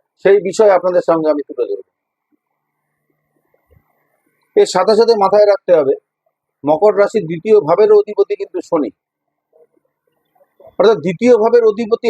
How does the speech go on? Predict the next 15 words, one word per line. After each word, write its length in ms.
হওয়ার 300
জন্য 200
এই 180
দ্বিতীয় 320
ভাবের 300
যে 80
বৈশিষ্ট্য 460
সেগুলোও 360
কিন্তু 160
বহন 260
করছে 260
তৃতীয় 320
ভাবে 220
গিয়ে 200
শনি। 200